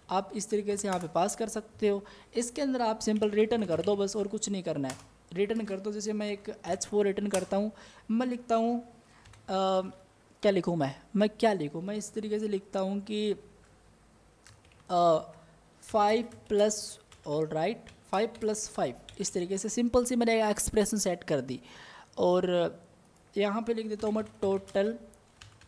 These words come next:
और टोटल is, ठीक है, इस तरीके से सेव करता हूँ मैं। और एक्सपोर्ट अपने को करना ही पड़ता है, क्योंकि अपने को बताना पड़ेगा ना कि ये एक फाइल है,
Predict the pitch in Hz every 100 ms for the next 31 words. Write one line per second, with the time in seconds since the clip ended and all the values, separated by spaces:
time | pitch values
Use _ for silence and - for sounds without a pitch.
0 | - - 180 180 185 - - - _ -
1 | - 196 196 196 202 202 - - - -
2 | 196 190 202 214 208 - - - - 170
3 | 139 - - 202 139 - - - - -
4 | 208 - 180 147 143 147 190 180 156 -
5 | - - - 190 226 240 240 240 240 196
6 | 190 - - 208 202 202 202 202 196 226
7 | 220 214 220 214 220 208 214 214 185 202
8 | 208 208 196 196 208 233 240 208 214 226
9 | - 190 208 180